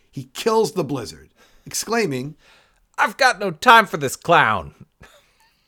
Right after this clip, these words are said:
Speaker 1: Future Iron Man fails to convey to Spider-Man why he needs this twelve-year-old retina scan. Thus, Spider-Man <laughs> fights future Iron Man.
Speaker 2: I'm ready for Peter to go to a therapist and learn how to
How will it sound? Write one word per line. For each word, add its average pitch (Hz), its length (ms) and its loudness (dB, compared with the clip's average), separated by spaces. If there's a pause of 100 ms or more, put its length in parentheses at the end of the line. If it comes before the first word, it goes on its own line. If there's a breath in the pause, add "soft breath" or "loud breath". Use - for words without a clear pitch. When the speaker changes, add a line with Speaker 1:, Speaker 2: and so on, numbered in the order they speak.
(1300 soft breath)
Speaker 1:
Future 277 360 0
Iron 208 260 4
Man 127 380 -4 (100)
fails 254 300 2
to 285 80 -8
convey 160 400 -2
to 139 100 -10
Spider-Man 143 680 -4
why 151 320 2
he 156 240 -6
needs 151 500 -8
this 143 220 -6
twelve-year-old 147 1000 -4
retina 151 260 -4
scan. 95 540 -14 (300 soft breath)
Thus, 220 280 0
Spider-Man 226 760 -2
<laughs> 196 100 -4
fights - 460 -4 (260)
future 131 300 -4
Iron 135 240 -4
Man. - 260 -20 (680 soft breath)
Speaker 2:
I'm 143 280 -2
ready 190 140 -2
for 160 140 -12
Peter 127 260 -8
to 101 80 -18
go 90 220 -14
to - 160 -18
a - 40 -16
therapist 151 800 -8
and 82 240 -16
learn 135 280 -6
how 131 120 -8
to 92 160 -12